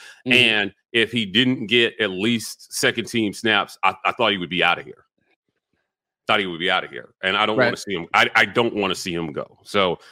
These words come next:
Speaker 2: I'm team Holden Geriner. So, ev-, so that everybody's clear, I'm team Holden Geriner like I'm team Jay Fair, right? I
Speaker 1: Wow.
Speaker 2: want this, I want this kid to stick around,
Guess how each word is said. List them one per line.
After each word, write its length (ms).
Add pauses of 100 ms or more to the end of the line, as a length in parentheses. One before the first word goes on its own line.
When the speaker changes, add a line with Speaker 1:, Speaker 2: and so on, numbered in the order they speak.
(120)
Speaker 2:
I'm 320
team 320
Holden 440
Geriner. 460 (240)
So, 200
ev-, 200
so 160
that 120
everybody's 440
clear, 340 (200)
I'm 180
team 300
Holden 320
Geriner 360
like 200
I'm 240
team 300
Jay 200
Fair, 400 (720)
right? 320 (400)
I 120
Speaker 1:
Wow. 80
Speaker 2:
want 100
this, 280
I 140
want 300
this 160
kid 320
to 80
stick 400
around, 580